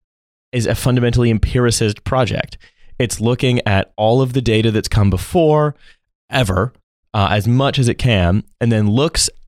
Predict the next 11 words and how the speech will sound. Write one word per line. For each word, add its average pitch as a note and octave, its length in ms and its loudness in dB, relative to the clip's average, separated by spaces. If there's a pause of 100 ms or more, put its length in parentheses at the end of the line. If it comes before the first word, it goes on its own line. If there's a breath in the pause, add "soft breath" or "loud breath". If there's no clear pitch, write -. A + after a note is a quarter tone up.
(120)
at A#2+ 180 -2
patterns C3+ 420 0
that G#2+ 120 0
emerge A#2 340 0
in A#2 60 2
those F#2+ 260 2
data A#2 380 2 (300 loud breath)
so - 140 -4
it G#2+ 100 0
can A2 160 2
then G#2 300 2